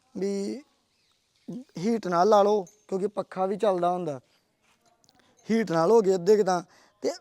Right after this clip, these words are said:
ਅੱਧੇ ਕੁ ਵਾਈਬ੍ਰੇਸ਼ਨ ਆ ਇੰਜਨ ਦਾ। ਫਿਰ ਮੈਂ ਕੀ ਕੀਤਾ, ਇਹਨੂੰ ਪਹਿਲੇ ਤੋਂ ਦੂਜੇ ਗੇਅਰ ਦੇ ਵਿੱਚ ਤਿੰਨ ਕਿਲੋਮੀਟਰ ਚਲਾਇਆ, ਫੁੱਲ ਰੇਸ ਦੱਬ ਗਏ।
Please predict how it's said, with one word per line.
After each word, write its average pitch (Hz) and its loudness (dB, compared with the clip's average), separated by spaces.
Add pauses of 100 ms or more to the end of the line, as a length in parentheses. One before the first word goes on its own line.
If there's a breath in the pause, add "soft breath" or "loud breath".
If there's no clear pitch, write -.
ਅੱਧੇ 240 2
ਕੁ 240 0
ਵਾਈਬ੍ਰੇਸ਼ਨ 175 0
ਆ 165 -6
ਇੰਜਨ 135 -10
ਦਾ। 120 -18 (520 soft breath)
ਫਿਰ 220 4
ਮੈਂ 254 2
ਕੀ 240 -4
ਕੀਤਾ, 247 -2
ਇਹਨੂੰ 262 -2
ਪਹਿਲੇ 240 2
ਤੋਂ 247 2
ਦੂਜੇ 196 0
ਗੇਅਰ 202 2
ਦੇ 208 2
ਵਿੱਚ 185 -4 (180)
ਤਿੰਨ 208 -2
ਕਿਲੋਮੀਟਰ 190 -6
ਚਲਾਇਆ, 175 -6 (100)
ਫੁੱਲ 196 -4
ਰੇਸ 175 -2
ਦੱਬ 139 -10
ਗਏ। 123 -12